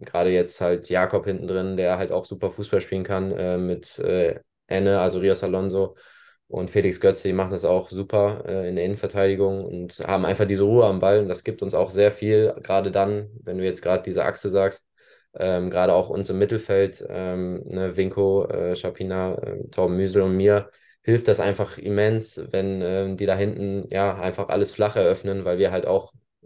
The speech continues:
Fußball spielen wollen. Wir wollen nicht, äh, nach oben gucken und, äh, Nackenschmerzen haben, weil der Ball immer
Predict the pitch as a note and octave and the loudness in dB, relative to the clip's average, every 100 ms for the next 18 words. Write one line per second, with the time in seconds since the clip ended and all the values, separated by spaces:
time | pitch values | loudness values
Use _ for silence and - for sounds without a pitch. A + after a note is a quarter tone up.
0 | - - - G#2+ G2+ G2 G#2 G2+ G2+ A#2 | -20 -20 -14 -6 -4 -2 -2 2 4 4
1 | B2 B2+ A2 F#2 G2+ G#2 G2+ G2 G2 F#2+ | 2 -2 -8 -2 0 2 0 -4 -4 -2
2 | F#2+ F#2+ F2+ G2 G2+ G2 G2+ F#2+ F#2+ G2 | -2 -4 -2 -2 -2 0 -2 -2 -6 -6
3 | - G2 G2 - F#2+ G2+ G2 G2+ F#2+ F#2+ | -6 -4 -2 -4 -4 -2 -2 -2 -2 0
4 | F#2+ F#2 G2 G2+ G2 F#2+ F#2 | 2 2 4 4 4 0 -4